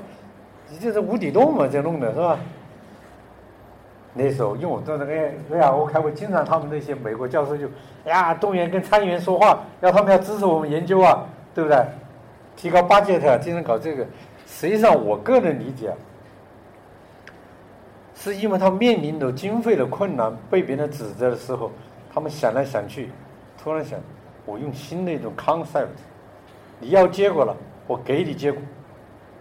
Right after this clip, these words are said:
translational medicine，我个人理解，对不对？为什么这样说？我前面那几个例子，Campus Echo 然后变成额声发射，能够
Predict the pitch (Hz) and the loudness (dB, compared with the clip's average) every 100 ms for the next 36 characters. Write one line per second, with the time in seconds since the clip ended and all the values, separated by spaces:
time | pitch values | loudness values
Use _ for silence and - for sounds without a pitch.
0 | - - 139 131 143 160 143 131 120 120 | -20 2 2 4 2 -2 -2 -4 -4 0
1 | 127 127 135 - - - - - - - | -2 -4 -18 -20 -20 -20 -20 -20 -20 -20
2 | - - - - - - - - - 107 | -20 -20 -20 -20 -20 -20 -20 -18 -10 -6
3 | 151 127 - 104 98 - - - - - | -4 -4 -6 -14 -18 -20 -20 -20 -20 -20
4 | - - - - - - - - - - | -20 -20 -20 -20 -20 -20 -20 -20 -20 -20
5 | - - - - - 151 165 151 - - | -20 -20 -20 -20 -12 -4 2 2 2 -10
6 | - - - 247 214 233 214 214 196 - | -20 -14 2 2 4 6 4 4 0 -2
7 | - - 151 151 175 208 254 240 139 147 | -16 -2 -2 0 0 4 4 2 0 -2
8 | 185 151 - - - - - - - - | -2 -4 -10 -18 -20 -20 -20 -20 -20 -20
9 | - - - - - - - 208 208 180 | -20 -20 -20 -20 -20 -20 2 2 4 0
10 | 139 123 117 - - - 160 131 110 - | 0 -8 -10 -18 -4 0 2 0 -6 -10
11 | - - - - - 123 135 156 139 104 | -20 -20 -20 -20 2 4 4 0 -2 -2
12 | 113 143 135 147 143 120 127 143 139 | -2 -2 2 4 4 0 -2 -2 -4